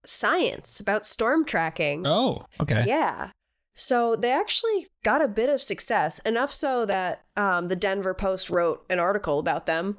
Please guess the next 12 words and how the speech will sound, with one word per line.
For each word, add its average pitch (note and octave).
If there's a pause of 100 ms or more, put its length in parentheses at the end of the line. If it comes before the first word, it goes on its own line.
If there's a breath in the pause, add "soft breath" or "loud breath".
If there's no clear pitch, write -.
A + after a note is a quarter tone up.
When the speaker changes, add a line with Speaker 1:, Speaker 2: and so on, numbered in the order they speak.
(140)
Speaker 1:
you G3
know, F3+
about F3
their F3
storm F3
tracking E3 (480)
Speaker 2:
Okay. D3+
Speaker 1:
activities. G3
Speaker 2:
I C3+
thought D3
with C3
the, A2+